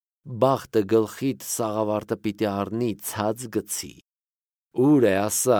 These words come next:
այն խոստումը հանդիպումից մի քիչ անց,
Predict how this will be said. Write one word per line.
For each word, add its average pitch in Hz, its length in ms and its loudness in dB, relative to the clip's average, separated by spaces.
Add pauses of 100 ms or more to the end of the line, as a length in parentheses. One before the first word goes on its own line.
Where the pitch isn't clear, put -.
(140)
այն 82 260 -4
խոստումը 87 720 -4 (240)
հանդիպումից 90 880 -4
մի 87 180 -6
քիչ 80 300 -12
անց, 80 340 -10